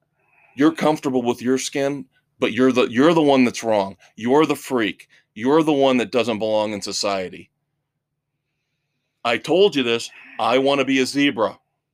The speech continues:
I'm gonna be known as a zebra from now on. Because if everybody else can decide who they are and what they are and just can't, here's the thing. Move on and just live your life and deal with society's bigger problems.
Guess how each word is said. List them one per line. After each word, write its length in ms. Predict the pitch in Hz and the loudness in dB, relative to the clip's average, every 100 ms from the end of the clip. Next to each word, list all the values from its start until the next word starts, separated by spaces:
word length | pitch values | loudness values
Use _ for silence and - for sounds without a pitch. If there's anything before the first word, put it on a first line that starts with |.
| _ _ _ _ _ _ _ _ _ - | _ _ _ _ _ _ _ _ _ -10
I'm 180 | 120 123 | -8 -4
gonna 260 | 131 135 | -2 -2
be 220 | 131 139 | -2 -2
known 280 | 135 127 131 | 0 0 0
as 120 | 120 | -2
a 80 | 120 | -4
zebra 380 | 110 131 117 110 | -4 -2 -2 -4
from 180 | - 110 | -6 -8
now 240 | 113 113 | -4 -2
on. 340 | 117 113 101 92 _ _ _ _ _ _ _ _ _ _ _ _ _ _ _ _ _ _ _ _ _ _ _ - | -2 -2 -4 -10 _ _ _ _ _ _ _ _ _ _ _ _ _ _ _ _ _ _ _ _ _ _ _ -14
Because 320 | 127 - - | -4 -2 -2
if 140 | 113 | 0
everybody 480 | - 131 156 175 180 | 0 0 0 2 4
else 240 | 160 147 | 4 2
can 160 | - 135 | 0 -4
decide 340 | 117 - 120 | -4 -2 -2
who 220 | 104 123 151 | -2 -4 0
they 140 | 160 | 0
are 200 | 147 143 | 2 0
and 100 | 127 | 0
what 220 | 120 135 | -2 -4
they 160 | 139 127 | -2 -2
are 380 | 113 107 107 - _ - | 0 -2 -4 -8 _ -12
and 140 | 113 | -10
just 220 | 113 127 | -8 -10
can't, 260 | - 147 135 _ _ _ _ _ _ _ _ | -8 -6 -6 _ _ _ _ _ _ _ _
here's 320 | - 302 302 196 | -4 0 0 0
the 100 | 202 | -2
thing. 380 | 160 113 92 _ _ _ | 0 -4 -4 _ _ _
Move 420 | 117 190 311 330 277 | -2 2 6 6 6
on 420 | 190 180 175 175 180 | 6 4 4 0 -2
and 160 | 170 | -2
just 220 | 156 196 156 | 0 -2 0
live 320 | 156 220 214 | 0 0 0
your 180 | 285 226 | -2 0
life 400 | 170 165 165 165 | 2 2 2 0
and 220 | 165 147 127 | -6 -6 -4
deal 260 | 190 214 | 0 0
with 140 | 202 185 | 0 -4
society's 720 | - - 170 160 156 151 135 | -6 -6 -2 0 0 0 -4
bigger 320 | 104 143 139 | -2 -2 -4
problems. 800 | 127 147 139 120 95 65 - | -4 0 0 0 -4 -18 -20